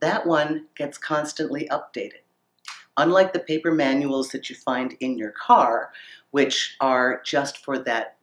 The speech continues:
version of car for that year, you get constant updates,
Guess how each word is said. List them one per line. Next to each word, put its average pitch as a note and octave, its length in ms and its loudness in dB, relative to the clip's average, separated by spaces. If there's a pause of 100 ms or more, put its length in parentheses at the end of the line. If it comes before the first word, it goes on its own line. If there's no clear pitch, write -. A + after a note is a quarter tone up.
version C#3 600 2
of C3+ 160 -6
car C#3+ 480 2
for B2+ 120 -4
that A2 300 -6
year, A#2 460 0 (840)
you F3+ 140 -4
get F3+ 260 2
constant F#3 600 -2
updates, - 600 -8